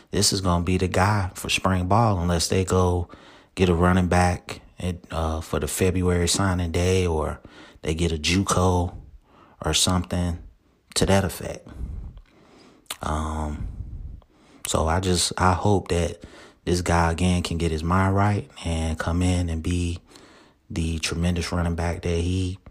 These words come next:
has the potential to be. Um, my next topic, Willie Taggart. In my opinion, Willie Taggart sabotaged the two thousand nineteen season. I know a couple of episodes ago,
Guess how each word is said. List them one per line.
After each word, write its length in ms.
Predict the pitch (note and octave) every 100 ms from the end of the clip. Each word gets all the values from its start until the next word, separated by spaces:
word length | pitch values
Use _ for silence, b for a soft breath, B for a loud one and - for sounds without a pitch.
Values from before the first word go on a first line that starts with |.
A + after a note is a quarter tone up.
| -
has 200 | F2+ F2
the 80 | -
potential 520 | G2+ - G2 G2 G2
to 180 | - G#2+
be. 240 | A#2 G#2 - - - - _ B B B B B B
Um, 640 | - D#2+ E2+ E2+ E2 E2 E2+ b b b b b b - _ _ _ _ b b b - -
my 160 | E2+ E2
next 340 | F2 F2 -
topic, 440 | F2+ G#2 - C3 - - _ _ _ _ _ _ _ B B B B B B B
Willie 320 | F#2 C3 C#3
Taggart. 380 | C3 F#2+ F#2+ D#2+
In 80 | D#2+
my 240 | G#2 C3
opinion, 540 | C3 - D#2+ D2 D#2+ - - -
Willie 260 | F2 A#2
Taggart 580 | A2 F2+ D#2+ D#2 D#2 - B B B
sabotaged 800 | - - E2+ F#2 F2+ F2 E2 D#2+ -
the 80 |
two 180 | E2 E2+
thousand 400 | D#2 D#2+ D2 D#2
nineteen 380 | D2+ D2 - D2+
season. 380 | - - - D#2+
I 100 | F2+
know 220 | F2+ F2
a 40 |
couple 300 | E2 F#2+ F2
of 60 | F2
episodes 440 | F2 - - F2+
ago, 520 | D#2+ F2 F2+ - B2